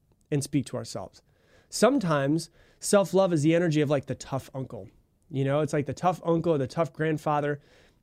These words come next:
He loves you, but he's not gonna put up with the bullshit. Like, you know that when you're around him, he's going to call you out.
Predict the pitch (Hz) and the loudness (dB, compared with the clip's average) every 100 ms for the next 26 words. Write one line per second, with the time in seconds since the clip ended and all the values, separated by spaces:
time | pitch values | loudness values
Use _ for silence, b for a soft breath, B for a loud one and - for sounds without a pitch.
0 | _ - 220 190 202 143 120 104 120 _ | _ 0 4 4 2 0 -4 -6 -12 _
1 | _ _ b b - 147 214 220 240 214 | _ _ b b -4 0 0 2 0 0
2 | 180 - 170 147 147 117 131 117 - - | 0 2 0 2 0 -2 -4 -6 -10 -18
3 | _ _ _ _ _ _ - 143 185 220 | _ _ _ _ _ _ -2 0 0 2
4 | 226 214 117 113 b b b 156 165 175 | 2 2 0 -4 b b b 2 4 4
5 | 165 165 208 196 123 98 101 _ _ _ | 4 4 2 0 -4 -8 -12 _ _ _
6 | - 180 156 190 190 170 - 165 160 135 | 0 2 2 2 2 0 2 2 2 2
7 | 131 117 | -2 -4